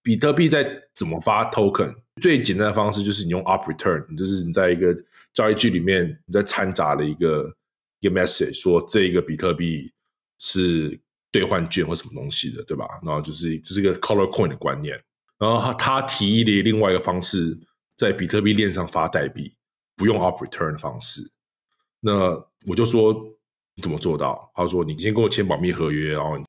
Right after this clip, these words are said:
再付我一个大，很大，很重的薪水，然后让我当你 partner，怎样怎样，我才跟你讲。”我说：“Fine，好吧。”我就是 hire 他，然后呢，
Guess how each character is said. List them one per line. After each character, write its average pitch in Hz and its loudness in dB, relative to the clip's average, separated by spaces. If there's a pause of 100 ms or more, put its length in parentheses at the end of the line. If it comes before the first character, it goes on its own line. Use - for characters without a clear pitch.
再 95 -2
付 98 0
我 82 0
一 78 -2
个 82 0
大， 85 0
很 85 -8
大， 92 0
很 - -14
重 107 0
的 95 0
薪 92 0
水， 80 0
然 65 -4
后 80 -2 (260)
让 92 0
我 87 0
当 90 0
你 82 -2
partner， 87 0
怎 78 -8
样 76 -4
怎 76 -6
样， 73 -4 (140)
我 - -20
才 - -12
跟 80 -6
你 78 -4
讲。” - -4 (580)
我 117 2
说： 127 4
“Fine， 110 0
好 90 -2
吧。” 95 2
我 87 -2
就 92 -2
是 92 2 (200)
hire 98 0
他， 87 0
然 85 2
后 85 2
呢， 76 -2